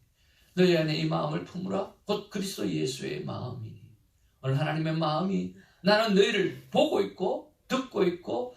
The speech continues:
살피려고 하나님 우편에 서 있단다." 마지막까지 바르게 믿고 바르게 전하고 그리고 내가 내 곁에 서 있는 모습을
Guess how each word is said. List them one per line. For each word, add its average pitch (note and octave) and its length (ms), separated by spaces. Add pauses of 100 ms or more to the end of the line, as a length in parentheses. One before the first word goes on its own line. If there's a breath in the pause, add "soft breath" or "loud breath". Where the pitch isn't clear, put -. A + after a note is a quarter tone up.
살피려고 F3+ 920 (100)
하나님 C#4 400
우편에 F#3+ 360
서 F3 260
있단다." - 560 (960 loud breath)
마지막까지 G3 1000 (220)
바르게 F4+ 440
믿고 G3 540 (800)
바르게 D#4 400
전하고 C3+ 580 (440)
그리고 B2+ 520 (400)
내가 C#3 580
내 D#3+ 280
곁에 A3 680 (400 soft breath)
서 - 540
있는 F#3 380
모습을 - 560